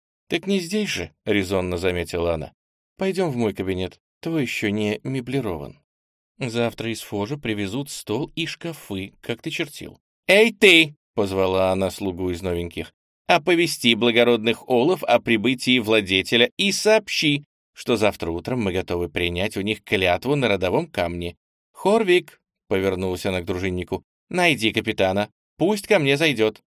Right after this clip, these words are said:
"В кабинет, госпожа?" "В спальню, осел! Конечно же, в кабинет!"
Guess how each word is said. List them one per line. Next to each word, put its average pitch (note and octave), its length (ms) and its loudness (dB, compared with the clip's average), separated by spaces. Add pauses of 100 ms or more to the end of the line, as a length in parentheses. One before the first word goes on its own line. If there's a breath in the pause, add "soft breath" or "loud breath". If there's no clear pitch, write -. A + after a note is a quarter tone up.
(280)
"В - 120 -20
кабинет, A2+ 500 2
госпожа?" G2+ 560 0 (340)
"В - 60 -14
спальню, D#3+ 720 6
осел! C3+ 580 4
Конечно B3 340 4
же, G3 100 4
в D3 40 -6
кабинет!" A#2+ 440 2